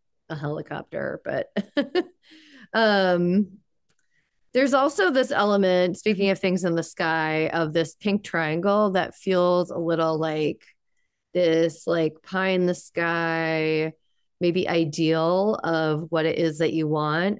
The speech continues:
And it isn't super attainable, but it's good to know what it is anyway. Um,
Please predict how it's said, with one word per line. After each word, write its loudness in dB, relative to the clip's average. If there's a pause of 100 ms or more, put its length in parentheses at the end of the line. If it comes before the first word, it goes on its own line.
And -2 (1300)
it 2
isn't 0
super -2 (100)
attainable, 0
but -2
it's -4
good -2
to -2
know 0
what 0
it 0
is -2
anyway. -2
Um, -2